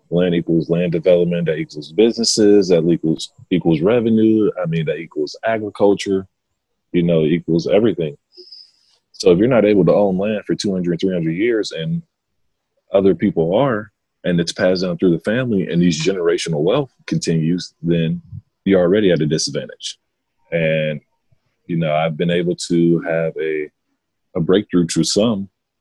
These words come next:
because the common perception is African Americans are lazy, African Americans, they don't get married, African Americans don't take care of the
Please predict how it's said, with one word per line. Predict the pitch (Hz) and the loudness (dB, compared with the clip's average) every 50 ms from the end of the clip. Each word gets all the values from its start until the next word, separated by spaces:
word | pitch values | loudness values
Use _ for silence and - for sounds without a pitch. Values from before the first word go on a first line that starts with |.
| _ _ _ | _ _ _
because | 87 85 - 90 85 82 80 - - - - - - - - - _ _ _ _ _ _ _ _ _ _ | -6 -2 2 2 2 2 2 0 -2 -4 -4 -6 -8 -12 -14 -18 _ _ _ _ _ _ _ _ _ _
the | 87 87 | -6 -4
common | - 104 98 98 95 95 92 92 92 - _ _ | -2 -2 0 0 2 0 0 -2 -4 -8 _ _
perception | 90 82 - - 107 120 123 - - 95 87 85 - - | -4 -4 2 2 2 2 2 0 -2 -2 -2 -2 -2 -4
is | - 85 80 78 80 78 78 80 78 - - - - - - - - - - - - _ _ _ _ _ _ - | -2 -2 0 0 0 0 0 -2 -4 -6 -8 -10 -10 -10 -10 -12 -12 -12 -14 -16 -18 _ _ _ _ _ _ -6
African | 82 82 80 82 - 82 | -4 -4 -4 -4 -4 -4
Americans | 82 82 82 82 82 78 - 82 82 82 80 76 | -2 -2 0 -2 -2 -4 -4 -4 -4 -4 -4 -6
are | 71 | -6
lazy, | 69 78 90 101 101 98 95 90 92 92 92 92 92 90 90 - _ _ - - - _ - | -4 -2 -2 0 -2 -2 -6 -10 -12 -12 -12 -12 -12 -14 -14 -18 _ _ -20 -20 -20 _ -6
African | 82 78 78 - 82 78 | -6 -6 -4 -4 -6 -4
Americans, | 76 76 76 76 69 - 78 71 - _ - - _ _ _ _ | -4 -4 -4 -6 -6 -8 -10 -14 -14 _ -20 -20 _ _ _ _
they | - 82 80 76 | -4 -4 -2 -2
don't | 80 80 80 76 69 - _ _ _ _ _ _ | -2 -4 -6 -8 -10 -14 _ _ _ _ _ _
get | 87 82 78 85 | -2 -2 -2 0
married, | 92 110 117 120 117 113 110 110 110 107 104 107 107 - - - | 0 0 2 2 2 2 0 0 0 0 0 0 0 -2 -4 -10
African | 80 - - - - 87 | -12 -14 -12 -8 -6 -4
Americans | 78 80 80 78 - 78 76 69 | -2 -2 -2 -2 -4 -6 -6 -6
don't | 80 78 71 - | -4 -6 -4 -4
take | - - - | -6 -8 -4
care | - 78 73 | -4 -4 -4
of | 69 - | -4 -6
the | - | -12